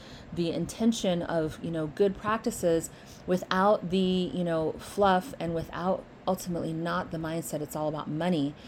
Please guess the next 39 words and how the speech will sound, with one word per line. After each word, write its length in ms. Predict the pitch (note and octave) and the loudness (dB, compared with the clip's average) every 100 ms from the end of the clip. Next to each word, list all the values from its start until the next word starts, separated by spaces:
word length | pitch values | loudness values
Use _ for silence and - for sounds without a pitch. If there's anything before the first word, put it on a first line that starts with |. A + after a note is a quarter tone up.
| - - | -20 -10
Because 360 | E3 F3 D#3 - - | -6 -4 -6 -10 -8
even 200 | F#3 G3 | -2 0
though 100 | G#3+ | 2
money 280 | F#3 F#3+ G3 | 4 4 2
is 100 | E3+ | 0
a 40 | |
great 240 | D#3 F3 F3 | 2 2 2
reward 460 | E3 D#3+ E3+ F#3+ | 0 2 4 2
to 100 | - | 0
what 100 | E3 | -2
we're 100 | D#3+ | -2
doing, 440 | D#3 D#3+ E3+ G3 G3+ | -4 -2 0 0 -2
it 120 | E3+ | -2
is 160 | E3 D3+ | -2 -2
not 460 | E3+ F3+ F#3+ - | -2 0 0 -2
the 80 | D#3 | -4
reason 240 | D#3+ D#3+ | -4 -4
why 100 | D#3 | -4
we're 120 | D3 C#3 | -4 -4
here. 280 | - F3 | -2 -2
We're 120 | D3 D3 | 0 -4
here 300 | - G3+ G3+ | -2 0 0
to 240 | G3 F3 | -2 -10
raise 400 | D3+ D#3+ E3 D#3 - | -2 0 2 0 -6
up, 240 | D#3+ D3+ - - - - - - | -2 -2 -2 -14 -18 -18 -20 -8
um, 320 | E3+ D#3 D3+ | -4 -2 -4
confidence 580 | C#3 - G#3+ G#3+ F#3+ - | -6 -2 0 2 -2 0
levels 380 | E3 D#3 D3 C#3+ | 0 2 -2 -2
in 160 | D#3+ | -4
our 140 | D#3 D3 | -4 -4
clients. 800 | - - A#3 A3+ G3+ F3+ C#3 - | -8 -2 0 2 2 2 0 -4
So 160 | - | -2
we're 180 | E3+ E3+ | 0 0
here 200 | F3 G3 | 2 2
to 100 | F#3 | 2
raise 340 | E3+ F3+ F#3 F3+ | 4 4 4 4
up, 240 | F3 - | 2 0
you 140 | F3+ E3+ | -4 -2
know, 300 | D#3+ D#3 | 0 0